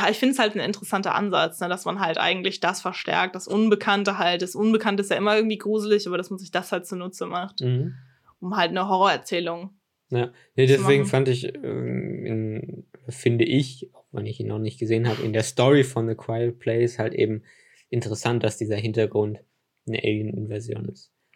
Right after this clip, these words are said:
Speaker 2: Und
Speaker 1: Ja.
Speaker 2: nicht irgendwie ein Moormonster oder, ähm, irgendwas, sonst was, so
Speaker 1: Ja.
Speaker 2: Halloween-mäßiges, sondern halt wirklich irgendwie was, ähm, fand ich, klingt nach einem sehr, sehr interessanten Ansatz.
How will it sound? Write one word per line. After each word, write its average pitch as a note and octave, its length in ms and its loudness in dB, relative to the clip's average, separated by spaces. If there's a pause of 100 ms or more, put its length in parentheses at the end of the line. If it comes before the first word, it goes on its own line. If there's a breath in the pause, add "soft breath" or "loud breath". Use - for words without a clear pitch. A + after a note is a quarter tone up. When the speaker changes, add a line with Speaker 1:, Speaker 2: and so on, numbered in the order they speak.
(140)
Speaker 2:
Und A2 100 -2
Speaker 1:
Ja. G#2 60 4
Speaker 2:
nicht C3 240 6
irgendwie A2 600 4
ein G#2+ 400 -8
Moormonster G#2 1000 0
oder, G#2 220 0 (140)
ähm, A2 440 -10
irgendwas, G#2+ 640 -6
sonst G#2+ 320 -4
was, G#2+ 340 -12
so A2 340 -6 (320)
Speaker 1:
Ja. G#3+ 140 4 (140)
Speaker 2:
Halloween-mäßiges, A2 840 2 (220 soft breath)
sondern G#2 200 2
halt G#2 180 2
wirklich A2 280 4
irgendwie A2 340 0
was, A2 280 -12
ähm, B2 480 -6
fand A#2+ 200 0
ich, - 260 -10 (400)
klingt D3 260 2
nach A#2+ 140 4
einem A2+ 220 2
sehr, A2+ 140 6
sehr A2 140 2
interessanten A2 480 -4
Ansatz. A2 420 -6